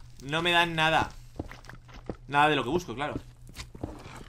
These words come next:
Vale, esto conecta con otra parte. ¡Hola! ¿Qué tal? ¿Cómo te llamas? Yo me llamo Inuya. Ven pa' acá, ven pa' acá. Toma.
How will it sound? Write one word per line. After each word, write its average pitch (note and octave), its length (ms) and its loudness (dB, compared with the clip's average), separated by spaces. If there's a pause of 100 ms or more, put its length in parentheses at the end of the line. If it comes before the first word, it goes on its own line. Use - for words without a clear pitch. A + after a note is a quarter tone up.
(160)
Vale, C#3 340 4
esto G3+ 220 0
conecta G3+ 440 2
con C#3 140 -2
otra D#3+ 240 0
parte. D#3 240 4
¡Hola! A#3+ 560 10
¿Qué A#3 140 6
tal? G#3+ 500 10 (840)
¿Cómo B3 340 6
te G#3 160 8
llamas? G#3+ 680 10 (720)
Yo F3+ 200 4
me A#3+ 140 4
llamo A#3 300 8
Inuya. F3+ 480 6 (480)
Ven A3+ 140 -4
pa' C#4+ 100 10
acá, G#3 160 6
ven F#3 160 4
pa' C4+ 80 8
acá. - 260 0 (1400)
Toma. A#3+ 400 8